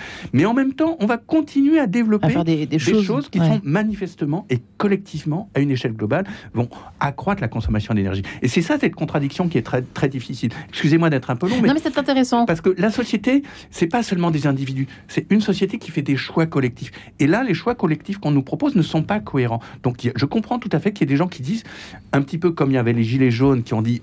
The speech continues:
Speaker 1: On fait la taxe sur le carbone. Moi, ça va m'augmenter le, le, le prix de l'essence et j'ai beaucoup de mal parce que je dois aller à mon boulot avec ma vieille, euh, je sais
Speaker 2: Hmm.
Speaker 1: pas quelle voiture. »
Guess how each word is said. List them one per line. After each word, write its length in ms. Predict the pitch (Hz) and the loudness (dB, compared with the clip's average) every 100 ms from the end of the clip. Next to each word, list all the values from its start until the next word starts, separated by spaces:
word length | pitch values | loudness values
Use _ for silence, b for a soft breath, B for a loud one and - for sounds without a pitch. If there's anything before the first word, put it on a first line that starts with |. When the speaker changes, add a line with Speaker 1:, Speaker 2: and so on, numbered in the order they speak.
| - | -2
Speaker 1:
On 100 | 117 | -2
fait 200 | - 160 | 2 2
la 120 | 151 | 2
taxe 200 | - 131 | -2 -2
sur 100 | 139 | 0
le 80 | 127 | 0
carbone. 420 | 135 127 143 117 127 | 0 0 0 0 0
Moi, 140 | 180 | 0
ça 140 | 170 | 0
va 100 | 147 | -2
m'augmenter 520 | 143 131 131 120 143 127 B B | 0 0 0 2 2 0 B B
le, 240 | 131 120 113 | 2 4 4
le, 180 | 117 | 4
le 160 | 110 117 | 4 2
prix 160 | - 156 | 0 0
de 40 | |
l'essence 320 | 139 147 139 120 | 0 0 -2 0
et 40 | |
j'ai 120 | 104 | 0
beaucoup 240 | 113 165 139 | 0 0 0
de 40 | |
mal 140 | 139 | 0
parce 160 | 123 113 | -2 -4
que 80 | 113 | -4
je 60 | |
dois 140 | 104 117 | 0 2
aller 160 | 113 | 2
à 60 | 110 | 2
mon 140 | 101 | 2
boulot 300 | 98 104 123 | 0 2 2
avec 200 | 104 101 95 | 2 0 0
ma 100 | 92 | 0
vieille, 320 | 101 113 104 | 2 4 4
euh, 360 | 95 92 87 85 | 4 2 0 2
je 120 | - | 2
sais 80 | 156 | 2
Speaker 2:
Hmm. 40 | |
Speaker 1:
pas 100 | 98 | 0
quelle 160 | 107 90 | -4 -4
voiture. » 320 | 90 214 | -2 0